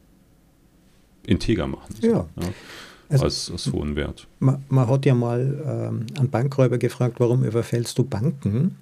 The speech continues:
Speaker 2: Und der sagt, „Weil dort das Geld ist.“
Speaker 1: Ja, logisch.
Speaker 2: Ja. Und mittlerweile ist das Geld eben ganz woanders. Wir kennen das Gleiche von, von Kryptowährungen. Wir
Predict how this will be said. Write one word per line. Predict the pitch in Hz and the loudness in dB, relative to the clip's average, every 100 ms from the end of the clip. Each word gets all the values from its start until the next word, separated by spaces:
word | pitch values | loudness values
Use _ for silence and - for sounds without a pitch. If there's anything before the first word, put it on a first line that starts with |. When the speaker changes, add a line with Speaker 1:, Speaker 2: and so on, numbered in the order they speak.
| _ _ _ - - | _ _ _ -20 -6
Speaker 2:
Und | 135 127 | 0 0
der | |
sagt, | 110 123 - | 2 2 2
„Weil | 110 | 2
dort | - - | 2 2
das | 131 | 0
Geld | 147 139 135 | 2 2 2
ist.“ | - - - - - - | -4 -8 -14 -18 -20 -4
Speaker 1:
Ja, | 101 | -2
logisch. | 73 82 85 76 | 0 0 0 0
Speaker 2:
Ja. | 107 120 - - - | 2 2 2 0 2
Und | 127 | 4
mittlerweile | 123 127 117 117 131 | 4 4 2 2 2
ist | 139 123 | 2 0
das | - | 2
Geld | 117 120 | 2 2
eben | 135 | 0
ganz | 120 110 117 | 2 0 0
woanders. | 113 110 123 139 135 | -2 -2 0 -2 -2
Wir | 127 123 123 120 | -4 -2 -2 -2
kennen | - 123 120 | -2 0 0
das | 117 | -4
Gleiche | - 110 113 120 | -4 -4 -2 -4
von, | - 113 113 120 135 | -2 -2 0 0 -2
von | 135 120 117 110 | -2 -2 -2 -2
Kryptowährungen. | - 135 135 117 117 113 117 113 110 107 | 0 0 2 2 2 0 0 0 0 0
Wir | 107 110 | -2 -2